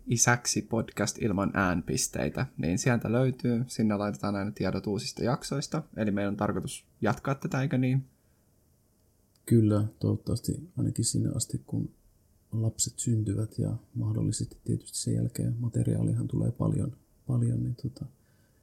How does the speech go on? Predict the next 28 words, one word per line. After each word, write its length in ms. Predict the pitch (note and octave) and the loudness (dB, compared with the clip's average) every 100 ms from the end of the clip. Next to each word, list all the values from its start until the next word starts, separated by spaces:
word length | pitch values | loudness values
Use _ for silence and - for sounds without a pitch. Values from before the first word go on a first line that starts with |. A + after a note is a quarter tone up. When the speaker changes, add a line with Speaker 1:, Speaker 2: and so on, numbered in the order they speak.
| _ _ _ - | _ _ _ 0
Speaker 2:
sitten 400 | A#2+ A2 B2 A#2 | 2 2 0 2
vaikka 240 | A#2+ - | 0 2
senkin 300 | C3 C#3 D3+ | 2 4 4
jälkeen, 480 | E3 A2+ G#2+ - - | 4 4 0 -4 -2
että 260 | A#2+ - A2 - - | -6 -8 -12 -12 -8
sitten 360 | G#2+ - A2+ | -8 -4 -2
vaihtuu 360 | A#2 A2 - A2 | 0 0 0 0
varmaan 360 | G#2+ A2 A2+ | 0 0 -4
podcastin 680 | A2+ A2 - A2 - A#2+ A2+ _ _ _ - | -4 -6 -4 -4 -4 -4 -6 _ _ _ -4
nimi 320 | A2 G#2+ G#2 - | 0 2 2 2
Isana, 540 | A2 A2+ G#2+ G#2 G#2+ - _ _ - | 2 4 4 4 2 -2 _ _ -8
tai 180 | - G#2 | -4 -4
ehkä 180 | - | -2
me 140 | A2 A2 | -2 -2
ei 140 | A2+ - - | -4 -8 -6
kehdata, 360 | G#2 A2+ - - - | -4 -2 -4 -6 -8
kehdata 320 | - A2 G#2+ A2 | 0 0 2 -2
sitä 280 | - A2+ G#2 | -2 -2 0
vaihtaa. 420 | G2 G#2 - - | -2 -2 -8 -8
Mutta 320 | - - - _ - - _ _ _ _ _ _ _ _ _ _ _ - | -8 -12 -20 _ -20 -20 _ _ _ _ _ _ _ _ _ _ _ 2
Speaker 1:
Niin, 200 | C3 - | 4 4
sehän 260 | A2+ A#2+ B2 | 2 2 4
riippuu, 400 | C3 - B2+ G#2 | 2 2 2 2
että 280 | - - | -2 2
joudutaanko 440 | A2 A2 G#2 F#2+ A#2+ | 2 4 0 2 2
me 60 | A2+ | 2
niin 180 | A2 | 0
sanotusti 440 | B2 A2 C3 - | 0 -2 -4 -4